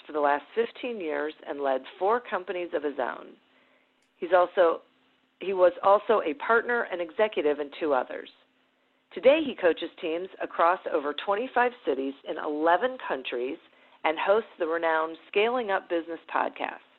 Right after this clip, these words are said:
He has created and run companies and divisions from the start up to over five hundred million dollars.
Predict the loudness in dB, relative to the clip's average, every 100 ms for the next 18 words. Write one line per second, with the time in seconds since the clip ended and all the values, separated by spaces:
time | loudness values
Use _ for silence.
0 | _ _ _ _ _ _ _ _ _ -8
1 | -4 2 2 2 0 4 4 4 2 0
2 | 0 0 0 -2 -4 -4 -6 -6 -6 -6
3 | -4 -2 -2 -2 -12 -4 -4 -4 -10 -12
4 | -8 2 2 2 0 0 0 -4 _ -10
5 | -6 -4 -2 -4 -4 -8 -10 -6 2 4
6 | 4 -2 -8 -6 -8 -6 -8 -8 -8 -6
7 | -8 -10 -18